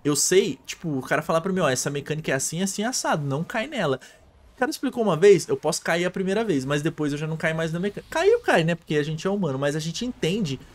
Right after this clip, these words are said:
e passa a fazer as coisas mais certas. Juro pra vocês, a gente matou no sábado os boss da, da raid. Alguns boss eu nunca tinha feito.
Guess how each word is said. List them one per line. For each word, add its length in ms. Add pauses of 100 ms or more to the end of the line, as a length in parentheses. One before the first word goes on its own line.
(140)
e 80
passa 360
a 20
fazer 220
as 80
coisas 220
mais 180
certas. 340 (280)
Juro 180
pra 120
vocês, 300
a 40
gente 240
matou 380
no 100
sábado 520
os 160
boss 360
da, 600 (420)
da 140
raid. 420
Alguns 380
boss 280
eu 60
nunca 240
tinha 220
feito. 400